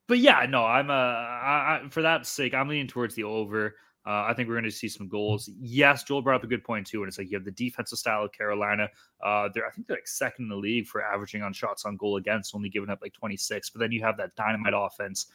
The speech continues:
that we are seeing in Colorado here, and I just can't go against my boy Nate Dogg. You're gonna give me McKinnon versus a shit goalie at plus one twenty. I'll be all over that.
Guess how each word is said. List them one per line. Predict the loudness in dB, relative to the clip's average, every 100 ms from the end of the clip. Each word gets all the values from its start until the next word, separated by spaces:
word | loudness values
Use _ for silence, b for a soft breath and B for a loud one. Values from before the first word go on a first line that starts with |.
| b b
that | -2
we | 2
are | 4 4
seeing | 2 0 -2
in | -4
Colorado | -2 0 2 2 2 2
here, | 2 2
and | 0 -6 b b
I | 10 10
just | 10 8
can't | 8 10
go | 8
against | 8 6 4
my | 2
boy | 4 4
Nate | 4 0 2
Dogg. | 0 4
You're | 8
gonna | 8
give | 8
me | 6
McKinnon | 2 4 6 6 4 0 -2
versus | -6 -6
a | -8
shit | 0 0 2
goalie | 2 4 4
at | 0
plus | -2 -4 -4
one | -8
twenty. | -6 -4 -2
I'll | -2 0
be | -2
all | 0 2
over | 2 2 0
that. | 2 2